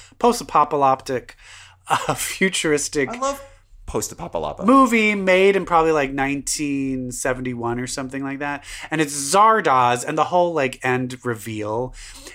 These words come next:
Speaker 1: is everybody is this main, there's, like, an elite class of people that can't die. And then there's, like, a poor working class, and they all worship this, this man called,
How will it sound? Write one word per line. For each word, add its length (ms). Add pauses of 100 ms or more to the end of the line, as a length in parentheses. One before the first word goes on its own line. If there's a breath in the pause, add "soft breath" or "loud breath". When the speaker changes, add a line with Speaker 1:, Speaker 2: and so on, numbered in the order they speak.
Speaker 1:
is 240
everybody 600
is 180
this 200
main, 240
there's, 180
like, 140
an 80
elite 300
class 340
of 60
people 240
that 80
can't 320
die. 500 (340 loud breath)
And 140
then 80
there's, 160
like, 140
a 40
poor 320
working 360
class, 440 (280 loud breath)
and 140
they 100
all 240
worship 420
this, 260
this 280
man 240
called, 320